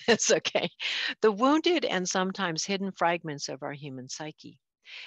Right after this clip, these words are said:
They form in childhood with the enduring purpose of protecting us from physical, psychological, and social harm. They are the source or instigators of our psychological symptoms and illnesses.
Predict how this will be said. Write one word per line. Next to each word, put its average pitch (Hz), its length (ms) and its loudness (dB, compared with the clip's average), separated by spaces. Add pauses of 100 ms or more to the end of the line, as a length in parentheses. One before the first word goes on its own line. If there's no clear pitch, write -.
(100)
They 202 120 2
form 247 360 -4
in 240 140 -4
childhood 170 600 -4
with 147 180 -8
the - 180 -12
enduring 220 680 -6
purpose - 560 -10
of - 180 -10
protecting 175 640 -6
us 160 160 -4
from 135 380 -10
physical, 190 640 -4 (400)
psychological, 156 1040 -4
and 139 120 -8
social - 380 -2
harm. - 380 -18 (720)
They 185 180 2
are 294 180 6
the 208 120 0
source 214 520 0
or - 140 -6
instigators 135 960 -6 (200)
of 147 160 -6
our 151 180 0
psychological 160 960 -2
symptoms 135 720 -6
and 127 200 -10
illnesses. 127 800 -10